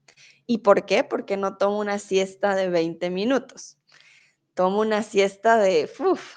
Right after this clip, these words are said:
hasta cuando me <laughs> levante, entonces no es una buena idea.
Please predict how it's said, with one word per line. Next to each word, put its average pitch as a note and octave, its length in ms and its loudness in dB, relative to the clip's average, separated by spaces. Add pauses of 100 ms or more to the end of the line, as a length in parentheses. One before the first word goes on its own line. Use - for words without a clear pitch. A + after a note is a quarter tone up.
(120)
hasta G3+ 400 0
cuando B3+ 340 -2
me A#3 220 0
<laughs> - 0 -
levante, A3 560 2
entonces G3 640 -6
no F#3+ 240 2
es - 200 -2
una F#3+ 260 2
buena E3 340 0
idea. D#3 400 -2